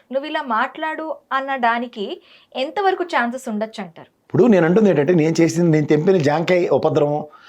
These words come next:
Speaker 2: మా నాన్నగారికి వచ్చింది. అంటే, నేను కోతి పని చేశానన్న మా నాన్న గ్రహించి, నాలుగు పీకి ఇంకోసారి అటు వెళ్తే తోలు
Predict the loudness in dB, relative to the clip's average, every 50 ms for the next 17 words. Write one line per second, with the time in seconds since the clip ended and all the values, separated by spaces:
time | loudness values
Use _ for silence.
0 | -18 -8 -4 -2 0 0 0 2 2 2 4 4 2 0 0 -2 -4 -4 -6 -10
1 | _ _ _ _ _ _ _ _ _ _ _ -4 -2 0 2 2 0 0 2 2
2 | 2 2 2 2 2 4 4 2 4 4 2 2 2 2 0 2 2 2 2 2
3 | 2 2 2 2 0 0 0 -2 -4 -2 -2 0 0 -2 -2 -4 -2 0 2 2
4 | 2 0 -4 -4 -2 -2 -2 2 4 4 4 4 4 2 0 0 0 -2 -2 0
5 | 2 2 2 2 2